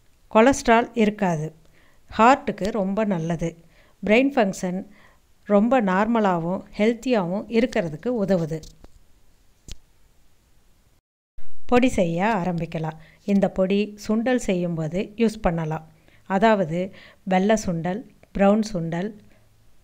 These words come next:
பச்சைப்பயிறு இப்படியெல்லாம் பயிர் வகைகள் வச்சு நாம சுண்டல் செய்யும்போது தேங்காய் துருவல் சேர்த்து செய்வோம். தேங்காய் துருவலுக்கு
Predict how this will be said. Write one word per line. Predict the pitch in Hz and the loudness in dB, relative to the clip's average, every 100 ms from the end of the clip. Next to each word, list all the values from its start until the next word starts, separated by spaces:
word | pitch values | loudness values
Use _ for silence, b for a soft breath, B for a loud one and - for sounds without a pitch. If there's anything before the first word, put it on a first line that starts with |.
| _ _ _ - | _ _ _ -6
பச்சைப்பயிறு | 202 226 220 185 165 185 - 208 | -2 -2 0 -2 -2 -6 -6 -6
இப்படியெல்லாம் | 202 185 175 160 175 180 - | -2 -2 -2 -4 -6 -6 -2
பயிர் | 196 233 226 | 0 0 0
வகைகள் | 196 180 175 180 165 | -2 -2 -4 -6 -6
வச்சு | 170 214 196 | -8 -8 -6
நாம | 170 165 | -6 -6
சுண்டல் | 175 185 208 202 | -6 -2 -2 -2
செய்யும்போது | 170 165 156 165 202 208 | -4 -4 -4 -4 -4 -2
தேங்காய் | 208 220 214 | 0 -2 -2
துருவல் | 190 165 170 165 | -4 -4 -6 -6
சேர்த்து | 175 160 208 | -8 -6 -6
செய்வோம். | 196 165 156 156 B B B B 202 | -4 -4 -6 -8 B B B B 2
தேங்காய் | 202 240 254 247 | 2 2 -2 -2
துருவலுக்கு | 196 190 175 - | -4 -4 -6 -8